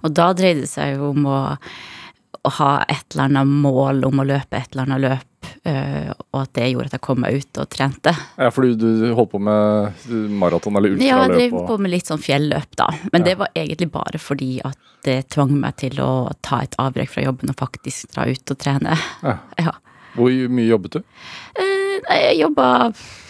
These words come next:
Speaker 1: ja, sytti timer i uka, kanskje.
Speaker 2: Ja.
Speaker 1: Ja, jevnt over.
Speaker 2: Hvordan var den hverdagen?
Speaker 1: <laughs> Det var veldig hektisk.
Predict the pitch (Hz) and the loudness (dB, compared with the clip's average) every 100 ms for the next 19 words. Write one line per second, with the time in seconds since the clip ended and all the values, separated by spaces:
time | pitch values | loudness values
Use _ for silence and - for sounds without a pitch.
0 | - - - - 233 254 226 214 214 202 | -10 -8 -8 -10 -6 -4 -2 2 2 2
1 | 208 208 - 202 220 226 - - 95 - | 0 -4 -6 -4 -4 -6 -10 -12 -12 -12
2 | _ _ _ 240 320 _ - 208 208 208 | _ _ _ -12 -12 _ -6 -4 -4 -2
3 | 196 202 - - _ _ _ _ _ _ | -2 -4 -10 -20 _ _ _ _ _ _
4 | _ _ _ _ _ - 113 180 240 95 | _ _ _ _ _ -2 2 2 4 2
5 | 87 87 160 254 _ - 208 214 262 302 | 2 0 -2 -4 _ -8 -6 0 0 2
6 | 233 240 233 180 180 180 - - 262 - | 0 2 2 2 2 -4 -4 -6 -6 -8